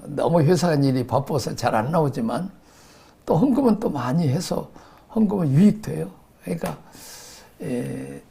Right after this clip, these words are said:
우리가 눈은 보는 일은 안 하고 코는 냄새 맡고 숨 쉬는 일 한다면,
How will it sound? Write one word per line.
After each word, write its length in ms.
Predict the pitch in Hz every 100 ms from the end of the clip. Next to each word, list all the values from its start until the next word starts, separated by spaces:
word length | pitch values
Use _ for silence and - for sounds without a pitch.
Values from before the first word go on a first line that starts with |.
| _
우리가 260 | 185 190 180
눈은 400 | 139 214 247 175
보는 360 | - 170 214 190
일은 220 | 160 139
안 140 | 127
하고 120 | 156 120
코는 360 | - 220 170
냄새 340 | 143 165 147 -
맡고 380 | - 139 -
숨 220 | - 226 214
쉬는 320 | - - 135
일 120 | 143
한다면, 560 | 127 196 131 170 254